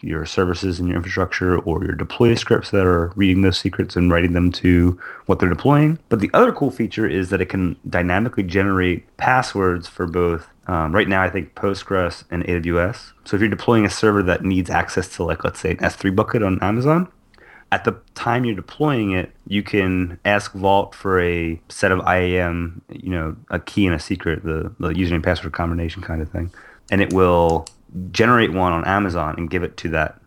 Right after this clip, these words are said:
that server only. Or you could build it into your application too, so that your application has to actually request one when it needs one. And then,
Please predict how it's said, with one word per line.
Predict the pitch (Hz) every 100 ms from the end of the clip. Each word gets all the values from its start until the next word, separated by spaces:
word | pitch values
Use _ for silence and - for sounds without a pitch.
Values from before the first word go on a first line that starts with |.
| _
that | 87 82
server | - 85 78 76
only. | 82 76 73 87 - _ - -
Or | 147
you | 135
could | 127
build | 107 101
it |
into | 95 87 -
your | 85
application | - - 85 78 78
too, | - 85 78
so | -
that | 80 76
your | 73 78
application | - 87 82 -
has | 80 -
to | 85
actually | 80 - 80 82 82 -
request | 90 92 80 82
one | 80
when | 78
it | 78
needs | 85 82
one. | 82 82 85
And | 92
then, | 87